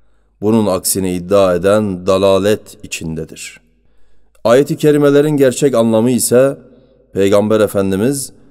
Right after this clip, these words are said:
Cebrail aleyhisselamın gerçek şeklini ikinci defa gördüğünde,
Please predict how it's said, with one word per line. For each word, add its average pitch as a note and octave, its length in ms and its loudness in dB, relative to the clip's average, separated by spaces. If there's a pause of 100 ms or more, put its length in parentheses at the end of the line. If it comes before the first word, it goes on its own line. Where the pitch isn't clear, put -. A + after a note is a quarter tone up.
(160)
Cebrail F#2+ 540 2
aleyhisselamın F#2 920 -2 (380)
gerçek F#2+ 400 -2
şeklini E2+ 560 -6
ikinci G2 380 -8
defa F#2 300 -2
gördüğünde, F2 800 -2